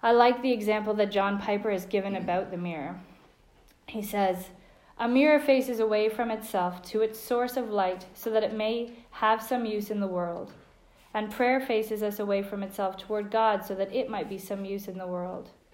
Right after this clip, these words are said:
A mirror is designed to receive light and channel it for the good of others. And prayer is designed to receive grace and channel it for the good of others also.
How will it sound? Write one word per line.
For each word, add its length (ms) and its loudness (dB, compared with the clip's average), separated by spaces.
A 100 -2
mirror 460 2
is 220 -2
designed 420 -2
to 100 -8
receive 480 -4
light 440 0
and 160 -4
channel 380 0
it 120 -2
for 140 -4
the 100 -2
good 280 0
of 160 -6
others. 560 -6
And 160 -4
prayer 560 0
is 140 -8
designed 380 -4
to 80 -8
receive 380 -8
grace 300 -4
and 140 -6
channel 320 -4
it 80 -8
for 100 -10
the 100 -6
good 180 -6
of 100 -8
others 260 -4
also. 520 -6